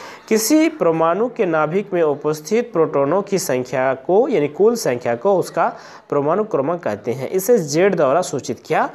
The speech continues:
जाता है, इसमें जेड द्वारा सूचित किया जाता है। तो प्रोटॉनों की संख्या यानी पी का मान,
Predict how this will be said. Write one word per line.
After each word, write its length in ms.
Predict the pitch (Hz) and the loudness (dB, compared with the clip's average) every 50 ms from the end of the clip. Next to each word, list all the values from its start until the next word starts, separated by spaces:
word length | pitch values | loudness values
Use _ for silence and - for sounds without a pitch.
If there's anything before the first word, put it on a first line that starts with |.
| - - - - - - | -12 -20 -20 -20 -18 -12
जाता 320 | 113 - 110 104 101 - | -6 -4 -4 -4 -4 -4
है, 60 | 110 117 | -6 -8
इसमें 340 | - - - 226 247 269 | -8 -6 -4 -2 -2 0
जेड 200 | 190 156 139 123 | 0 0 0 0
द्वारा 320 | 117 123 117 151 220 285 - - - - _ | 2 2 2 2 0 -2 -4 -10 -18 -20 _
सूचित 340 | - - 170 147 180 160 - | -8 -6 -4 -4 -4 -4 -4
किया 120 | - 117 | -4 -4
जाता 280 | 107 104 98 95 - 107 | -4 -4 -6 -8 -10 -10
है। 200 | 98 101 101 101 - _ _ _ _ _ _ _ _ _ _ _ _ _ _ _ _ _ _ - - - - - - - - - | -10 -10 -12 -18 -20 _ _ _ _ _ _ _ _ _ _ _ _ _ _ _ _ _ _ -20 -20 -18 -18 -16 -16 -14 -4 -2
तो 80 | 196 185 | -2 0
प्रोटॉनों 580 | 185 175 180 185 180 - 220 233 269 311 330 | 2 2 2 2 4 2 2 2 4 2 0
की 120 | - - 254 | -2 -2 -2
संख्या 360 | - 208 190 175 170 202 196 | -2 -2 -2 -2 0 0 0
यानी 120 | 180 180 | 0 0
पी 300 | 180 180 - - 220 240 | -2 -4 -4 -4 -2 -2
का 160 | 240 - 226 | 0 0 0
मान, 280 | 202 185 170 170 180 - | 0 2 0 -2 -2 -4